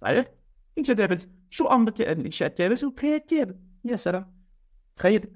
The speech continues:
أمر التيبل، كري-، إنشاء تيبلز هو كريت تيبلز. راح نتكلم عن هذا الشيء بس عشان إيش؟ يعني التكرار قد ي-, يحدث ملل، بس أنا بشكل سريع. تمام؟ وأنا نسيت أخربط الأسماء، هذا هو.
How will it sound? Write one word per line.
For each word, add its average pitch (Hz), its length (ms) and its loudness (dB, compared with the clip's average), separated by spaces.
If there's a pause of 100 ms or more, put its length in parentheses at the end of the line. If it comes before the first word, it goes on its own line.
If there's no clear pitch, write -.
(140)
أمر 208 180 4
التيبل، 247 400 2
كري-، - 360 -4
إنشاء - 240 -6
تيبلز 262 380 0
هو 202 100 -2
كريت 190 260 -2
تيبلز. 98 320 -6 (180)
راح 135 80 -12
نتكلم 190 400 0
عن 151 60 0
هذا 131 100 -4
الشيء 113 260 -6
بس - 180 -10
عشان - 240 -8
إيش؟ 170 320 -4
يعني 98 180 -6
التكرار 139 480 0
قد 123 220 -6
ي-, - 160 -20
يحدث 135 440 -4
ملل، 131 300 0
بس - 160 -8
أنا 196 200 -4
بشكل - 300 -8
سريع. 147 340 0 (1300)
تمام؟ 113 340 -4
وأنا 110 220 0
نسيت 107 240 -6
أخربط - 340 -6
الأسماء، - 440 -4
هذا 90 200 -4
هو. 78 160 -12